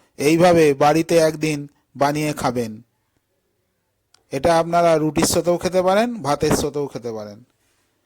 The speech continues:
বাঁধাকপির মহারানী আমার হয়ে গেছে, আমি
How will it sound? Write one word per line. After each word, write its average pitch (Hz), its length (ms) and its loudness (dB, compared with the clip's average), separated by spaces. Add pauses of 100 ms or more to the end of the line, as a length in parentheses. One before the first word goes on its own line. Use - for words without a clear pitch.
(260)
বাঁধাকপির 160 680 -4
মহারানী 151 480 -2 (400)
আমার 143 300 -4
হয়ে 147 260 0
গেছে, 170 260 -2 (360)
আমি 139 140 -6